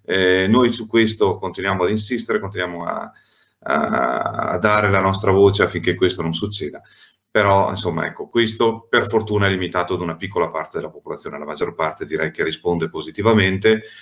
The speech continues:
e, e tutti fiduciosi che questo possa servire a, tra quindici, venti giorni, un mese, quando sarà, quando potremo tornare tutti insieme fuori, a, a far sì che la, la, il problema sia risolto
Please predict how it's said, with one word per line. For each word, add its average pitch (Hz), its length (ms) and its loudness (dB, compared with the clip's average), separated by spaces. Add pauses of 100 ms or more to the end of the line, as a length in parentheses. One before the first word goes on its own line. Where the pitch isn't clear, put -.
(160)
e, 101 140 4
e 85 1000 4
tutti 110 280 -8
fiduciosi 98 640 2
che 85 500 0
questo 107 380 4
possa 90 260 -2
servire 82 600 0
a, 78 420 -6 (140)
tra 76 380 -8
quindici, 82 400 -8
venti 76 260 -8
giorni, 80 360 -2
un 73 80 -16
mese, 85 300 -6
quando 87 280 0
sarà, 87 340 0 (300)
quando 90 220 0
potremo 101 320 2
tornare 98 420 2
tutti 101 220 -6
insieme 101 340 2
fuori, 73 340 -4 (380)
a, 78 560 -2
a 85 80 -4
far 92 200 -2
sì 85 280 -4
che 80 240 0
la, 80 180 -4
la, 78 300 -10 (500)
il - 220 -20
problema 95 340 0
sia 98 160 0
risolto 107 720 4